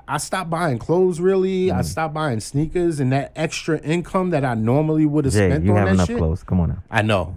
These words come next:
Speaker 2: You have
Speaker 1: I
Speaker 2: enough
Speaker 1: know.
Speaker 2: clothes.
Speaker 1: My closet's,
Speaker 2: Come on now. Let's,
Speaker 1: my closet's
Speaker 2: let's
Speaker 1: ridiculous,
Speaker 2: <laughs>
Speaker 1: but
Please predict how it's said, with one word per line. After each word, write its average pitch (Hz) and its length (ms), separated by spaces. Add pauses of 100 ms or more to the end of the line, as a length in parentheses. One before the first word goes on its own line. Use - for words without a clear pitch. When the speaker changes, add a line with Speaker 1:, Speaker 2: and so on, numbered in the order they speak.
Speaker 2:
You 98 80
have 98 100
Speaker 1:
I 92 40
Speaker 2:
enough 90 40
Speaker 1:
know. 92 60
Speaker 2:
clothes. 82 100
Speaker 1:
My 101 80
closet's, 98 380
Speaker 2:
Come 101 120
on 92 100
now. 80 140 (120)
Let's, - 180
Speaker 1:
my - 80
closet's 98 260
Speaker 2:
let's 92 140
Speaker 1:
ridiculous, 120 460
Speaker 2:
<laughs> - 40
Speaker 1:
but 92 600